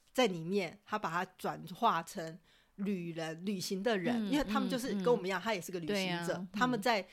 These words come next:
Speaker 1: 失智症世界里面不断的旅行跟探索，所以他称这一些患者，不称他们为患者，
Speaker 2: 嗯。
Speaker 1: 而称他们为旅人。
Speaker 2: 嗯，嗯，嗯。
Speaker 1: 旅人，他在里面就做了一个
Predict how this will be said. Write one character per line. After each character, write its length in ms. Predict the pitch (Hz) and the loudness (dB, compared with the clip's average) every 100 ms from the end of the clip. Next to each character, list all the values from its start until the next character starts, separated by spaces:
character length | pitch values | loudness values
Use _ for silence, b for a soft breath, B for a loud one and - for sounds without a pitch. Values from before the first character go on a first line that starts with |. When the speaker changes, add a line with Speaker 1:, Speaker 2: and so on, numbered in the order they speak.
| B | B
Speaker 1:
失 240 | - 240 220 | -8 -4 0
智 100 | 233 | 4
症 180 | 220 | 4
世 260 | 196 - 202 | 2 -2 -4
界 300 | 170 208 190 | 0 2 2
里 180 | 156 151 | 0 -6
面 240 | 165 196 | -2 -4
不 160 | 165 185 | -2 -6
断 360 | 180 214 175 165 | 0 0 0 -6
的 120 | 160 | -8
旅 200 | 156 147 | -6 -8
行 280 | 147 - 165 | -8 -10 -6
跟 180 | 175 185 | -6 -2
探 240 | 208 156 | -2 -2
索， 300 | - - - B B B | -6 -12 -12 B B B
所 160 | - 254 | 2 4
以 80 | 214 B B | 4 B B
他 140 | 247 | 2
称 320 | 247 254 254 | 2 2 0
这 120 | 247 233 | 4 2
一 100 | 214 | 4
些 360 | 226 208 202 214 | 0 0 -2 -2
患 260 | 247 185 | -2 -2
者， 180 | 170 - | -4 -8
不 140 | - 220 | -4 -4
称 200 | 220 208 | -2 -2
他 140 | 202 | -2
们 200 | 196 165 | -2 -4
为 120 | 156 | -6
患 280 | 160 180 156 | -4 -4 -4
者， 200 | - - 196 | -12 -12 -4
Speaker 2:
嗯。 140 | 208 | -2
Speaker 1:
而 60 | 175 | -2
称 200 | 165 214 | -2 -2
他 100 | 214 | -2
们 180 | 185 165 | -4 -6
为 140 | 165 | -8
旅 320 | 170 175 160 | -6 -6 -6
人。 320 | 147 107 - 214 | -4 -4 -4 -6
Speaker 2:
嗯， 300 | 214 220 190 165 | -2 0 -2 -4
嗯， 260 | 208 180 | -4 -4
嗯。 160 | - 190 | -4 -4
Speaker 1:
旅 260 | 190 175 170 | -2 0 -2
人， 180 | 170 | -2
他 120 | 170 233 | -2 0
在 120 | 262 | 0
里 100 | 190 | 0
面 200 | 202 214 | 0 0
就 140 | 233 | 0
做 260 | 226 233 190 | 0 0 0
了 100 | 170 | -2
一 80 | 175 | -4
个 300 | 180 160 | -6 -6